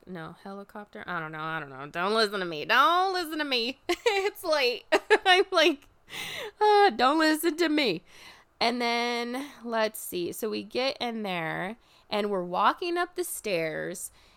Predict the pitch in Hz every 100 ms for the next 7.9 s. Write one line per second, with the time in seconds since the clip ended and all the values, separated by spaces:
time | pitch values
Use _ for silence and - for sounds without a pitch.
0 | _ - 208 196 196 202 185 220 254 -
1 | 262 277 - 294 285 - 170 160 156 160
2 | 175 - _ _ _ _ - 202 202 190
3 | 190 185 185 - 208 233 202 180 147 -
4 | - _ _ - - 202 185 190 185 175
5 | 180 170 185 185 175 - 170 190 - -
6 | - - - - 190 190 202 247 302 285
7 | 269 240 208 170 175 - - - -